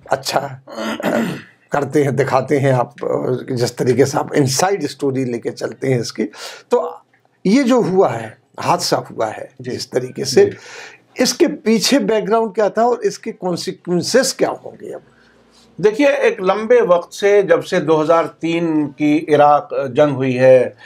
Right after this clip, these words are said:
Speaker 2: امریکہ نے آ کے قبضہ کیا ہے، صدام حسین کی حکومت گری ہے، تو اصل میں، آ، امریکہ کا مقصد یہ تھا کہ وہ اپنی پسند کی حکومت وہاں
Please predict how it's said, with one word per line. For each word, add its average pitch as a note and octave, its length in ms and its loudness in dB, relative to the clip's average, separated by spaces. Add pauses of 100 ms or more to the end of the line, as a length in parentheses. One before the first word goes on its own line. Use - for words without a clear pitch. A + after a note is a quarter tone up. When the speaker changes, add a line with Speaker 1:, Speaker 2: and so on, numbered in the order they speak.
(240)
Speaker 2:
امریکہ C#3 440 4
نے C#3 200 0
آ C3+ 120 4
کے C3 140 -2
قبضہ C3 300 2 (140)
کیا C3 260 2
ہے، B2+ 60 -2
صدام B2+ 360 0
حسین B2+ 260 -2
کی B2 100 -8
حکومت A2+ 460 0
گری C3+ 240 6
ہے، B2 120 6 (460)
تو A3+ 260 4
اصل G3 340 2
میں، A3+ 340 0 (300)
آ، D3 380 4 (360)
امریکہ F#3 340 2
کا G#3+ 160 2
مقصد F#3 380 -2
یہ F3+ 100 0
تھا F3+ 160 0
کہ A3 100 0
وہ A3 120 6
اپنی F#3+ 220 2
پسند F3 340 -2
کی F3 120 -4
حکومت D3+ 420 0
وہاں C#3+ 320 2